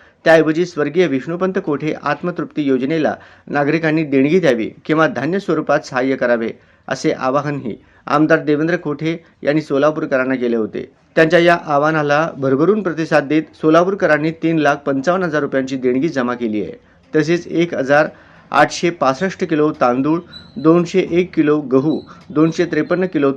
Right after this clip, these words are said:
तूर डाळ, एक्क्याण्णव किलो साखर, बारा किलो ज्वारी, सात किलो लाडू,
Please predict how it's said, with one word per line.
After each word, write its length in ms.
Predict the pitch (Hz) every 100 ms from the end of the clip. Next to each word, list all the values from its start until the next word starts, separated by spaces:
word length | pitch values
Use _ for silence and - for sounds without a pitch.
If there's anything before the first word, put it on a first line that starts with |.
| -
तूर 140 | 170
डाळ, 240 | 160 123 107 - - - -
एक्क्याण्णव 420 | - 185 175 185
किलो 260 | 180 139 135
साखर, 440 | - 127 - 165 175 - -
बारा 240 | 143 143
किलो 260 | 147 143 135
ज्वारी, 460 | 107 131 143 170 - _ -
सात 120 | 160 165
किलो 180 | 156 147
लाडू, 380 | 135 127 135